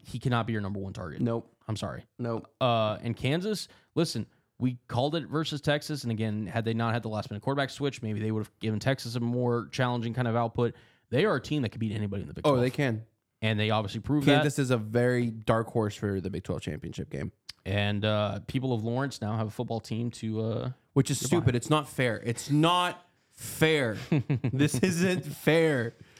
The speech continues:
Speaker 1: Hey,
Speaker 2: man.
Speaker 1: hey, man. It, life, so is life, you know?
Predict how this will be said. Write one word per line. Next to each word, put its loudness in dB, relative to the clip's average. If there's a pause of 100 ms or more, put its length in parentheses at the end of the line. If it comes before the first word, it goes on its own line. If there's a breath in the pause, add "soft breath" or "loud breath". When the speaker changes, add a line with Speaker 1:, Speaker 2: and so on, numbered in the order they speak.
(360 soft breath)
Speaker 1:
Hey, -2
Speaker 2:
man. 2 (260)
Speaker 1:
hey, -2
man. -4 (300)
It, -4 (140)
life, -4
so -2
is -2
life, -6 (340)
you -6
know? -4